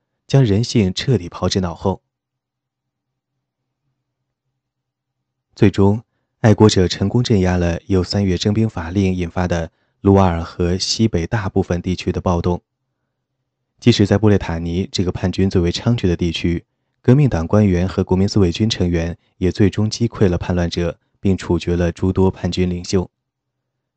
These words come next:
但在卢瓦尔河南部，包括普瓦图西部、布列塔尼南部以及安茹等后来被统称为旺代的地区，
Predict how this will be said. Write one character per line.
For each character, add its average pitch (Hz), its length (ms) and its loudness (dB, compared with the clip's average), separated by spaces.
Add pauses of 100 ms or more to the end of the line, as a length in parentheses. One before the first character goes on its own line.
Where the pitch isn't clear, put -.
(640)
但 101 160 4
在 98 140 4
卢 92 140 2
瓦 92 120 0
尔 85 140 -4
河 87 180 -6
南 85 260 -8
部， 98 300 -2 (480)
包 135 160 4
括 90 360 0
普 - 180 -4
瓦 87 160 0
图 - 160 -6
西 110 240 0
部、 92 320 -2 (180)
布 107 100 4
列 95 120 4
塔 85 160 -4
尼 87 120 -4
南 85 240 -6
部 101 280 0 (160)
以 98 100 0
及 90 200 -2
安 113 220 2
茹 90 380 0
等 90 160 -4
后 98 140 0
来 90 100 2
被 90 140 0
统 85 200 -6
称 98 220 0
为 87 220 0
旺 107 260 2
代 123 160 0
的 87 100 -4
地 90 160 -2
区， - 300 -6